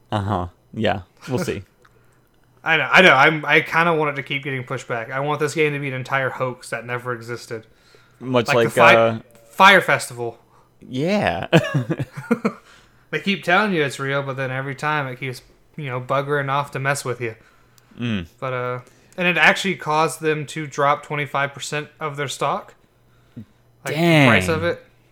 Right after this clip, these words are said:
Speaker 2: Yeah, so,
Speaker 1: Well,
Speaker 2: uh,
Speaker 1: Cyberpunk is
Speaker 2: it
Speaker 1: gonna come out in twenty seventy-seven.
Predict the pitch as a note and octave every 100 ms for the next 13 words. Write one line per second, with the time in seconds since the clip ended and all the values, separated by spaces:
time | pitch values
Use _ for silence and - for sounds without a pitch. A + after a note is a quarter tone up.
0 | _ _ _ _ _ _ _ _ _ _
1 | _ _ D3+ C#3+ - - C#3+ C#3 C3+ C3
2 | B2+ - _ _ _ _ _ _ _ _
3 | _ _ _ _ _ _ - - - -
4 | _ _ _ - D3 D3+ D3+ D#3 C3 A2+
5 | B2+ A2 A#2+ A2+ G#2+ G2+ - G2+ G2+ F#2+
6 | G2 G#2 F#2 - G#2+ A#2